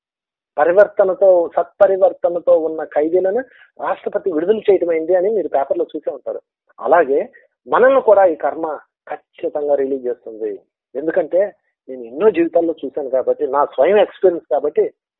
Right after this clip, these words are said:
చెప్తున్నాను. కొన్ని వందల ఎక్స్పీరియన్స్‌లు ఉన్నాయి, అవన్నీ చెప్పడానికి సమయం లేదు కాబట్టి నేను మీకు ఈరోజు ప్రార్థన మీద చెప్పాను. ఈ రోజు నుంచి రోజు ప్రార్థించండి. "నేను పశ్చాత్తాపంతో ఉన్నాను,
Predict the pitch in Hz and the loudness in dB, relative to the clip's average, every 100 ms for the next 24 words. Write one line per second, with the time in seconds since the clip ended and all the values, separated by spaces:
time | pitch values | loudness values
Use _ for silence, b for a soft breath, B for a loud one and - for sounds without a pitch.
0 | - - 143 135 170 - _ - 135 120 | -8 -6 -8 -8 -10 -14 _ -10 -6 -2
1 | 143 214 - - 175 160 160 151 175 135 | 2 4 4 2 0 2 -4 -4 -4 -4
2 | 143 156 143 - 147 147 - 131 151 156 | -4 -4 -6 -4 -6 -6 -8 -4 4 4
3 | 143 139 - - 233 _ _ _ 147 143 | 4 2 0 2 0 _ _ _ -2 -2
4 | 135 143 147 156 208 _ _ _ _ 151 | -2 -2 -2 -2 -8 _ _ _ _ 2
5 | 175 165 175 165 180 - - 143 - _ | 2 4 0 0 -4 -6 -4 -6 -8 _
6 | _ _ _ _ _ _ _ 143 156 170 | _ _ _ _ _ _ _ 0 6 6
7 | 170 165 147 165 175 170 156 156 160 151 | 4 0 4 4 4 4 4 4 -4 -4
8 | 135 110 - b b - 147 151 135 - | -4 -4 -8 b b 2 4 4 -4 0
9 | 156 143 143 135 139 135 135 135 131 127 | 0 2 0 0 -4 -10 -6 -4 -4 -8
10 | 123 120 127 | -10 -10 -10